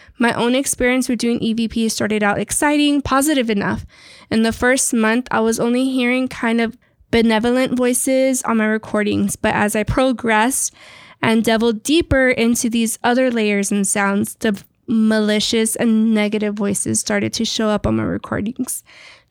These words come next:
threatening me, spewing profanities at me, and insulting me. The list goes on. Then I just completely lost control of the situation, and I began hearing these malicious voices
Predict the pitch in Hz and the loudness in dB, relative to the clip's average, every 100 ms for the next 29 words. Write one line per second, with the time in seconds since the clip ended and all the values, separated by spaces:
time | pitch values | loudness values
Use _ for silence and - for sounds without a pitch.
0 | - 233 233 254 247 240 240 240 233 233 | -2 0 2 2 0 2 0 0 -2 -4
1 | _ _ _ _ - - 226 214 220 - | _ _ _ _ -8 -2 0 0 0 -2
2 | 214 - 202 220 226 233 220 226 - 220 | -4 -2 0 2 2 0 0 0 0 0
3 | 220 220 220 214 208 208 196 196 - 202 | -2 -2 -2 0 0 -2 -4 -4 -4 -4
4 | 208 202 196 _ _ _ 220 202 202 - | -2 -2 -4 _ _ _ -2 0 -2 -4
5 | - - - - 214 _ _ _ _ _ | -4 -4 -4 -6 -8 _ _ _ _ _
6 | _ _ _ _ _ - - - - - | _ _ _ _ _ -20 -20 -20 -20 -20
7 | - - 294 320 - 277 262 254 - 269 | -6 0 2 2 0 0 0 -2 -2 -2
8 | 247 - 247 240 262 269 254 247 247 220 | -2 -4 -4 0 0 0 0 0 2 0
9 | 208 - 220 208 - 170 220 208 - 214 | 0 -2 -2 -2 -2 -2 -2 -4 -6 -6
10 | - 226 - 220 214 220 208 208 220 220 | -4 -4 -2 -2 -2 -2 -2 -2 -2 -2
11 | 214 202 214 214 214 214 - 214 214 196 | -2 -2 -2 0 0 -2 -2 0 0 0
12 | 220 214 214 202 - 208 202 | -2 -2 -2 0 0 -2 -2